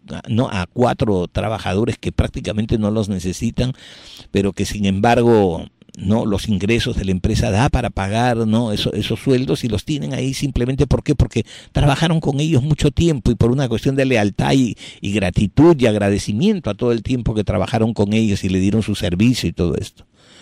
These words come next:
Y cómo es que de repente están viendo y al principal problemita que se le maduró la computadora están buscando que reemplazarle una com-,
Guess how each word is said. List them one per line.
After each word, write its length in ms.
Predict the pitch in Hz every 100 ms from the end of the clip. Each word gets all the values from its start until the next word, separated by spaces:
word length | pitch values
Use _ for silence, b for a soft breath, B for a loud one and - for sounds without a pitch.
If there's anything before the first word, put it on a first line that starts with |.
| B B B B B
Y 100 | 110
cómo 260 | - 135 139
es 40 |
que 140 | - 127
de 60 |
repente 540 | 104 110 - 160 151 110
están 320 | - 127 127
viendo 360 | 127 151 135
y 360 | 110 104 98 101
al 160 | 104 101
principal 760 | - 110 104 - 104 - 139
problemita 640 | 131 120 110 117 147 151 107
que 100 | 104
se 100 | 110
le 120 | 107
maduró 280 | 104 104 117
la 140 | 127
computadora 520 | 113 98 107 131 123
están 220 | - 170 135
buscando 480 | 117 - 131 127
que 120 | 107 98
reemplazarle 540 | 95 95 110 - 120
una 140 | 120
com-, 180 | 110 113